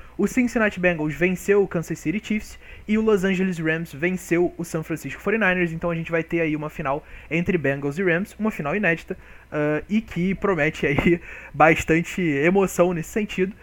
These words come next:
Então queria conversar com vocês um pouquinho sobre o que é esse grande evento que é o Super Bowl, por que que todo mundo para pra assistir o Super Bowl, por que que tem um show <laughs> no intervalo do Super Bowl, por que que a gente vê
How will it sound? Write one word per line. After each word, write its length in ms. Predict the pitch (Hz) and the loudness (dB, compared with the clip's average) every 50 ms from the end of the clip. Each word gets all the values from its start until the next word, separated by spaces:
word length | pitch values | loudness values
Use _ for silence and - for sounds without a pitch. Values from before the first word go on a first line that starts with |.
| - - - - - - | -20 -20 -20 -14 -8 -2
Então 180 | 208 - 247 | 4 4 4
queria 420 | 247 - 262 233 240 254 262 247 214 | 6 6 2 4 8 8 8 8 8
conversar 380 | - - 214 220 214 - - 208 | 4 0 0 0 0 2 2 0
com 100 | - - | 0 0
vocês 240 | 196 202 - 214 202 | -4 -2 -2 -2 -2
um 40 | 202 | -2
pouquinho 320 | - 190 185 - 226 233 | -4 -4 -4 -2 -4 -4
sobre 400 | - - 254 214 233 240 403 403 - | -2 -2 -2 0 2 0 0 -2 -4
o 100 | - 240 | -6 -8
que 320 | - - - - 392 392 | -8 -10 -6 -2 0 4
é 300 | 359 - 254 302 330 - - - - - | 6 6 6 6 4 0 -8 -16 -8 0
esse 300 | 196 214 214 - - 233 | 0 0 0 0 -2 -2
grande 320 | 180 160 170 202 214 208 | 2 4 4 4 4 2
evento 300 | 208 175 156 165 175 - | 0 0 0 -2 -6 -6
que 80 | - 175 | -4 -4
é 40 | 156 | -4
o 60 | 160 | -4
Super 240 | - - - 170 156 | -6 -6 -4 -4 -2
Bowl, 160 | 139 165 190 | 0 0 0
por 220 | 185 - 180 - | 0 -2 -6 -2
que 140 | - 226 240 | 0 0 0
que 180 | - - - 240 | 0 -2 -6 -6
todo 420 | - - - 220 247 226 208 233 | -4 0 2 2 2 2 2 0
mundo 280 | 196 190 208 208 202 202 | 0 0 0 0 -2 2
para 280 | - 180 175 180 180 | 4 4 6 6 4
pra 120 | 175 - 165 | 2 0 -4
assistir 240 | - - - - | -6 -6 -8 -8
o 20 | 175 | -8
Super 240 | - - - 143 135 | -8 -6 -8 -6 -4
Bowl, 240 | 127 147 165 165 - - - - - - | -2 -2 -2 -2 -4 -10 -20 -14 -4 -2
por 140 | 185 190 | -2 0
que 60 | - - | -2 -2
que 100 | - - | -2 0
tem 100 | 294 262 | 2 4
um 120 | 254 233 | 4 4
show 420 | - - - - 190 202 220 202 - - | 2 2 2 4 4 4 4 2 -2 -8
<laughs> 80 | - - | -6 -2
no 240 | 185 180 185 170 185 | 0 2 2 2 0
intervalo 520 | 170 165 - 180 151 147 147 156 160 165 | 0 2 4 4 4 4 4 4 4 4
do 60 | 147 | 2
Super 220 | - - - 156 151 | -2 -6 -4 -4 -4
Bowl, 260 | 127 131 156 175 - - - - - - - - | -2 -2 -2 -2 -2 -4 -16 -20 -20 -20 -8 2
por 180 | - 185 180 - | 4 4 4 4
que 160 | - 208 220 | 2 0 0
que 120 | - - | 4 6
a 80 | 233 190 | 6 6
gente 280 | 175 175 196 - - 202 | 6 2 -2 -2 -4 -4
vê 280 | 170 139 139 156 180 - | -4 -2 0 0 0 0